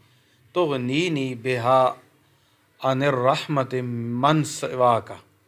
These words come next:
ये मैं वीडियो के अंदर भी रख दूँगा। जिस, अगर आप अरबी में पढ़ सकें तो बहुत अच्छा, वरना ये दुआ सिर्फ़ एक मरतबा पढ़नी है।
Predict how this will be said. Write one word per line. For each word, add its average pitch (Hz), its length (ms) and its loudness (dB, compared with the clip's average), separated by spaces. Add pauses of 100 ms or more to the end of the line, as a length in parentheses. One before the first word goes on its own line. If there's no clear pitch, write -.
(300)
ये 139 120 -4
मैं 165 260 0
वीडियो 151 300 0
के 170 80 0
अंदर 175 200 4
भी 139 120 0
रख 123 180 2
दूँगा। 120 320 0
जिस, 175 340 -6 (280)
अगर 143 260 0
आप 143 220 4
अरबी 139 260 0
में 170 140 -4
पढ़ 151 180 0
सकें 143 240 -4
तो 131 120 -4
बहुत 131 260 0
अच्छा, 147 280 -2
वरना 131 440 -2 (440)
ये 175 140 0
दुआ 151 260 6
सिर्फ़ 156 360 -6
एक 139 240 -4
मरतबा 117 440 -2
पढ़नी 107 360 -8
है। 104 120 -14